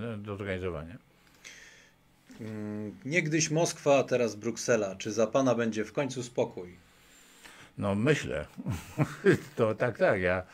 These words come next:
Speaker 1: ja w ogóle ja mam taką odchyłkę wolnościową. Może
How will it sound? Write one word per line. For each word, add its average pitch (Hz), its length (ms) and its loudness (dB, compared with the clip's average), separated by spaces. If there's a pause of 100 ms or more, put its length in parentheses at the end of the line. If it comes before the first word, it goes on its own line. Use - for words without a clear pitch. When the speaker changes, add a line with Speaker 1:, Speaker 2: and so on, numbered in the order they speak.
(460)
Speaker 1:
ja 165 220 4
w 151 80 2
ogóle 196 180 4
ja 156 240 6
mam 151 140 4
taką 147 300 2
odchyłkę 165 380 0
wolnościową. 117 580 2
Może 120 560 8